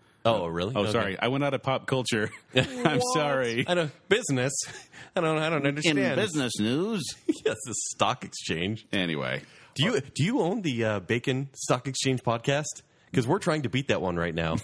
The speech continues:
Speaker 2: <laughs> I do. I'm the Bacon Stock Exchange. It's exchange. Exchange.
Speaker 1: Yeah.
Speaker 2: There we go.
Speaker 1: Anyways,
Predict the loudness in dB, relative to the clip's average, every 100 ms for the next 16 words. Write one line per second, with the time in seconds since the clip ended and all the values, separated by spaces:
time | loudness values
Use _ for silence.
0 | 2 2 -2 0 -2 0 -2 -4 -8 -2
1 | 0 2 2 2 0 0 0 -2 0 -2
2 | -2 -4 -8 -4 -2 -2 -4 -6 -10 -4
3 | -4 -4 -8 -4 -2 -2 -4 -8 -12 -14
4 | -18 -20 -10 -10 -8 -10 -6 -8 -2 0
5 | 2 2 -2 -4 -6 -12 -14 -2 0 2
6 | -2 -10 -14 -8 -2 2 2